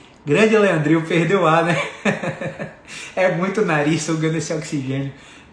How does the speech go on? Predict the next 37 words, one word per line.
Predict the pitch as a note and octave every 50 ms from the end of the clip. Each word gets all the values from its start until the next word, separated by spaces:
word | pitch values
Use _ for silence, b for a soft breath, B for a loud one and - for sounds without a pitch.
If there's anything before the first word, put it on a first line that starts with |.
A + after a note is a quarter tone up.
| B - -
Grande | B2+ C3+ D3+ F3 G#3 A3 G#3+ G#3
doutor | G3 G3 F#3 F#3+ G3 F3
Lucas, | D#3 C#3+ D#3 E3 E3+ E3 D#3+ D#3 C3 A#2
obrigado | B2 C3 C#3 D3 C#3+ C#3 C#3 D3 D#3+ D#3
aí | D3 C#3 C#3+
pelo | C#3+ D3 C#3+ C#3+
elogio. | C#3 C3+ B2+ A#2+ G#2+ A2 B2 B2+ B2 - B B B B B B B B B B B B -
É, | C3+ C3 C3+ C3+ C3+ C3 B2+ B2
vamos | A#2+ D3 E3 E3+ D#3
lá. | C#3+ C3+ C3+ C3+ - - - - - - - - - - - - -
É, | - B2 B2 A#2+
sobre | - - - G3 G#3+ G#3+ A3+
o | G#3+
K | G#3+ - D3
T, | - - D#3 E3 F#3 F#3 - - -
eu | C3 B2+ C3
acabei | - - - B2+ C3 D3 D#3 E3 E3 C#3+ C3+ C3+ C#3
não | C#3 D3 D3 D3
continuando, | D3 D3 C3+ - - C#3 C3 A#2+ B2 C#3 D3+ D3 C#3
né? | D#3+ - - - - -
Quer | - A#3 G#3
dizer, | G3+ G#3
eu | A3+ -
falei, | - - D4 C4 A#3 B3 A#3 B B B B B B B B B
o | B F3+
kinesiotape, | F#3 - A3 G3 G3 F#3+ F#3+ F#3 - - F3+ A3 A3+ - B3 B3+
ele | A#3+ A#3+ B3 B3
não, | A#3 B3+ C4 A#3 - - - - - -
é, | G#3+ G#3+ G#3 - - - - - - - - - - - - _ - - - -
pra, | - A3+ G#3+
"Caio, | - - - B3+ C4 B3+ A3+ A3
pra | - B3+ B3+
que | - C#4+
que | - -
você | - C4+
usa | B3 A3+ A#3
kinesiotape?" | A3 A#3+ A#3 A3 G#3 A3 G#3 - F3+ E3 C3+ - B2+ - B